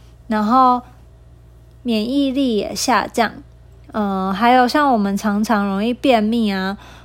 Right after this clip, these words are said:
或是吃一些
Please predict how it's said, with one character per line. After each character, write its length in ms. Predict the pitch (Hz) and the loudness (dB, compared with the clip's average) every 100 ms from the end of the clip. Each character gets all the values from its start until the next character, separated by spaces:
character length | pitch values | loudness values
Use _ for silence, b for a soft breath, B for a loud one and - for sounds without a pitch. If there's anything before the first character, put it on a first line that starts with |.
| B | B
或 160 | - 262 | 0 0
是 440 | 262 285 269 254 247 b b b - | 2 0 2 0 -2 b b b -10
吃 240 | - - | -6 -2
一 180 | 247 262 | 0 0
些 500 | 254 247 220 220 220 | 2 4 4 4 0